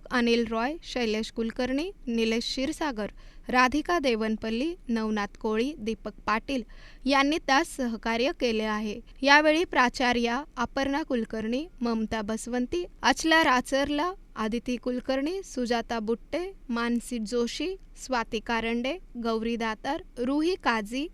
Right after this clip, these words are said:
एडी जोशी ज्युनियर कॉलेजचे प्राचार्य प्रवीण देशपांडे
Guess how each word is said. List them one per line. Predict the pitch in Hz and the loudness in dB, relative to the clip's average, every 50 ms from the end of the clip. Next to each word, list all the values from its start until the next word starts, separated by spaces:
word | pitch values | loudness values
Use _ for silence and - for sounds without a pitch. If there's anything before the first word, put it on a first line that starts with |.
| - - - | -14 -8 0
एडी | 254 262 262 262 302 330 330 | 4 4 4 6 4 0 0
जोशी | 320 320 320 311 - 339 339 349 | 0 0 0 0 0 -2 -2 -2
ज्युनियर | 285 294 269 254 254 254 254 247 269 | 0 0 0 2 2 2 2 0 0
कॉलेजचे | - - 247 240 240 247 247 - - 269 269 | 0 0 0 2 2 0 -2 -4 -2 -2 -2
प्राचार्य | 277 - 254 220 208 - - 233 220 220 226 233 240 254 - | -2 -2 -4 -4 -4 -4 -4 -6 -4 -2 -4 -4 -4 -4 -6
प्रवीण | 233 220 220 208 220 214 214 | -6 -6 -6 -4 -4 -4 -4
देशपांडे | 208 208 214 - - - 247 247 247 254 262 311 | -4 -4 -6 -8 -6 -4 -2 -2 0 0 -2 -4